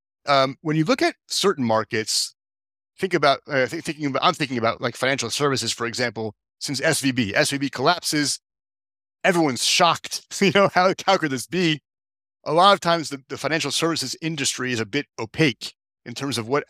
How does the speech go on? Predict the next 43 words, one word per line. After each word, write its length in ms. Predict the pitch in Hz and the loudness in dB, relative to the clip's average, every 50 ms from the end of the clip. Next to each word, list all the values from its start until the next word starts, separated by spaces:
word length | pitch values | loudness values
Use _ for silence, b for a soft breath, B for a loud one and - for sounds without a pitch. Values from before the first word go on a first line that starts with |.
| - | -14
actually 240 | 135 - - - 135 | -12 -10 -8 -6 -4
those 200 | 123 123 117 - _ _ _ - | -4 -4 -6 -6 _ _ _ -18
assets 240 | 123 - 127 - - | -14 -14 -12 -6 -2
are. 240 | 143 127 104 95 _ _ _ _ _ _ _ - | -2 0 -2 -2 _ _ _ _ _ _ _ 0
Maybe 200 | 143 175 185 190 | 0 2 2 2
even 200 | 175 175 170 165 - | 2 2 0 0 0
oil 220 | 180 185 185 185 | 0 2 2 0
and 100 | 190 175 | 0 4
gas, 340 | 214 226 160 110 104 - - | 4 4 4 4 0 -2 -4
where 260 | 135 131 127 131 123 b b b b _ - | -2 -2 -2 -2 -4 b b b b _ -16
if 140 | 127 117 - | -10 -4 -2
you're 100 | 165 156 | 0 0
doing 220 | 160 156 147 139 | 2 0 0 0
an 60 | 139 - | -2 -2
upstream 380 | 165 160 - - - 147 143 131 - | -2 -2 -2 -2 -4 -4 -4 -4 -4
oil 160 | 143 143 143 | -6 -6 -6
and 100 | 139 123 | -4 0
gas 420 | 143 151 156 147 135 - - - _ _ _ _ _ _ _ _ _ _ | 0 2 2 2 0 -2 -6 -8 _ _ _ _ _ _ _ _ _ _
company, 500 | - - 135 131 110 139 127 123 123 117 - _ _ _ _ _ | -2 -2 -2 0 0 -4 -2 -2 -4 -4 -6 _ _ _ _ _
what's 180 | - 156 165 - | -4 -2 -2 -2
the 100 | 165 151 | -2 -2
geological 640 | 123 135 147 147 143 143 139 147 139 135 131 127 120 | -2 0 2 4 4 6 4 4 2 -2 -6 -6 -6
reality 720 | 117 127 127 135 135 139 147 147 147 135 127 123 117 110 - _ _ _ _ - - | -2 0 0 2 4 4 4 4 4 2 0 -2 -4 -6 -10 _ _ _ _ -10 -6
of 100 | 110 123 | 0 0
that 180 | 147 - - | 0 0 0
Permian 400 | - - 156 156 151 143 135 123 | -4 -4 -2 0 0 0 0 0
Basin 340 | 107 143 156 156 - 135 131 | 2 2 2 2 2 0 -4
that 120 | 123 120 | -4 -6
you're 140 | 120 117 117 | -6 -6 -2
buying? 480 | 107 135 143 185 165 139 127 123 120 113 _ _ _ _ _ _ _ _ _ _ - | 0 2 4 4 4 2 0 -2 -6 -8 _ _ _ _ _ _ _ _ _ _ -10
Sometimes 400 | - 180 180 151 160 160 135 135 | -6 -6 -2 0 0 0 0 -2
it 60 | 151 | -4
could 120 | - 143 131 | -4 -4 0
be 100 | 143 143 | 0 0
a 60 | 143 | 2
little 160 | 151 156 151 | 2 2 0
bit 100 | 139 131 - | 0 -2 -4
opaque. 460 | 139 135 120 - 135 113 98 - - _ _ - | -6 -8 -6 -4 -4 -4 -4 -6 -12 _ _ -4
How 160 | - 147 175 | 2 2 2
do 60 | 208 | 2
you 160 | 214 208 190 - - _ | 2 -4 -6 -10 -14 _
think 300 | - - - 165 185 - | -12 -4 -4 -4 -2 -2
about 400 | 185 127 123 117 113 110 113 113 | -4 0 2 2 4 4 2 -2